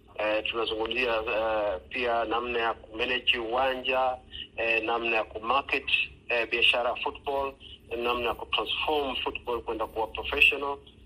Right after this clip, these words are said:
Eh, kwa hiyo, eh, tumepata bahati, eh, ya, ya kukutana na ma legends mbalimbali. Eh, kwa mfano tulikuwa na, na C E O wa Manchester City ambaye pia ameku-, amekuja kutupa lecture.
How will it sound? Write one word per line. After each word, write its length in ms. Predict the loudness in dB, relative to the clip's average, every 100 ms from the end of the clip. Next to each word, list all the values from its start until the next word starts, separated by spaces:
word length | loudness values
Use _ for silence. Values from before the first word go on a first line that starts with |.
| -8
Eh, 200 | -4 -2
kwa 160 | -2 0
hiyo, 300 | 2 2 -2 -8 -20 -8
eh, 280 | -4 -2 0 -2
tumepata 600 | -2 -2 0 0 0 2
bahati, 640 | 2 2 0 -4 -6 -8 -14 -20 -10 -2
eh, 260 | 0 2
ya, 160 | 2 2
ya 140 | 0
kukutana 540 | -4 -2 0 2 0 0
na 140 | -2
ma 160 | -2 -2
legends 520 | 0 2 2 -2 -4
mbalimbali. 680 | -4 -4 0 0 0 -6 -4
Eh, 220 | -2 -2
kwa 140 | -2 -2
mfano 280 | 0 2 0
tulikuwa 360 | 0 -2 -2 0
na, 400 | 2 4 4 2
na 100 | 2
C 260 | 2 2 0
E 60 |
O 400 | 0 2 2 2
wa 300 | 2 2 2
Manchester 480 | 0 -2 -2 -2 -2 -2
City 340 | -2 -4 -4 -4
ambaye 260 | -2 -2 -2
pia 260 | -2 -2
ameku-, 360 | -2 -6 -6 -6 -4
amekuja 460 | -4 -8 -6 -6
kutupa 500 | -4 -6 -2 -2 -2 -4 -20 -14
lecture. 420 | -6 -4 0 0